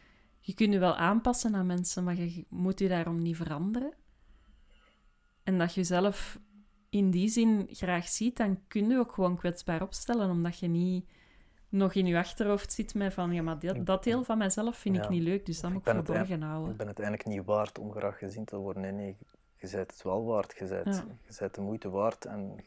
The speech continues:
Speaker 2: ik zie mezelf graag, dus ik vind het ook helemaal niet erg om, om, om dingen waar ik mij zo gezegd zou voor moeten schamen, om dat te, te vertellen en om, om dat,
Speaker 1: Mhm.
Speaker 2: ja.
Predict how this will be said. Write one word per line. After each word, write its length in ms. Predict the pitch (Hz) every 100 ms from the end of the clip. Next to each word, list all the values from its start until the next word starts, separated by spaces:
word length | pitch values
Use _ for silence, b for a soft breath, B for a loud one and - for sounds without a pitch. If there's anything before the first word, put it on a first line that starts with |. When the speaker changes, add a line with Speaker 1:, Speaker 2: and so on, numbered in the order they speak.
| -
Speaker 2:
ik 120 | -
zie 140 | -
mezelf 380 | 110 110 113 107
graag, 280 | - 101 107
dus 280 | 104 98 -
ik 160 | - -
vind 180 | 101
het 100 | -
ook 100 | -
helemaal 320 | - 101 98 92
niet 100 | 95
erg 160 | 110
om, 240 | 110 101 101
om, 320 | 104 95 98 b b b b b b b _ -
om 180 | 104 92
dingen 220 | 104 104
waar 140 | 101 98
ik 60 |
mij 140 | 98 98
zo 140 | 101
gezegd 320 | 95 95 95
zou 120 | - 95
voor 100 | 95
moeten 180 | 95 95
schamen, 360 | - 104 107
om 80 | 104
dat 140 | 95 -
te, 140 | 87
te 160 | - 87
vertellen 460 | - - 98 92
en 60 | 90
om, 140 | 90
om 160 | 92 92
dat, 420 | 90 - - - -
Speaker 1:
Mhm. 200 | 214 233 -
Speaker 2:
ja. 200 | -